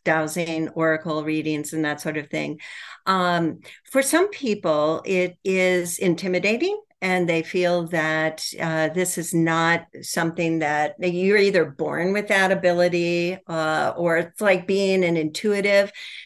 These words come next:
You either are born with it or you have a near-death experience and, "Oh my gosh, now I'm intuitive. I never knew it before."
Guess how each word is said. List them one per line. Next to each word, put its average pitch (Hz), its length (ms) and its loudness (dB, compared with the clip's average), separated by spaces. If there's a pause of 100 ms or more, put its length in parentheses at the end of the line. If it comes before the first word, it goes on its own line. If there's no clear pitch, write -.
(100)
You 214 120 0
either 233 520 4
are 175 220 2
born 262 340 2
with 254 200 -2
it 240 240 0
or 180 100 0
you 185 120 0
have 202 120 -4
a 185 60 -4
near-death 208 460 -2
experience 202 840 -2
and, 180 260 0
"Oh 202 300 -2
my 190 120 -2
gosh, 311 340 -2
now 196 200 2
I'm 247 200 2
intuitive. 269 600 2
I 175 100 0
never 233 220 -4
knew 302 180 -2
it - 160 -4
before." - 300 6